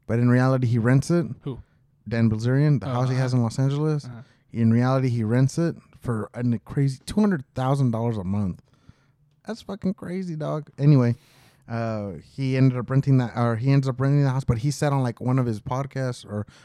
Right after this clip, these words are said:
Speaker 1: a podcast he was on or a video or something that he owns the house. So,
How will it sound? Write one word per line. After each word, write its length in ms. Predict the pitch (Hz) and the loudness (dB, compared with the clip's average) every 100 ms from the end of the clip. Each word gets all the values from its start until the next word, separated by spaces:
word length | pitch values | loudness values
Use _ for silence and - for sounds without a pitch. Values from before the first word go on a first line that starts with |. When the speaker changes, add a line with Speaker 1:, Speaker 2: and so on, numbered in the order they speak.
| _ | _
Speaker 1:
a 60 | - | -4
podcast 420 | 139 147 156 143 | 0 0 -2 -2
he 60 | 151 | 0
was 140 | 139 | 0
on 180 | 139 143 | 0 0
or 120 | 113 | 0
a 40 | |
video 520 | 101 113 127 135 135 131 | -2 -2 0 0 0 0
or 140 | 123 | -2
something 380 | - 147 143 147 - _ _ | -2 -2 -2 -4 -6 _ _
that 140 | 98 107 | -6 -2
he 100 | 120 | 2
owns 180 | 135 | 2
the 80 | 127 | 2
house. 320 | 113 131 143 | -2 -2 -2
So, 300 | - 113 107 | -2 -4 -4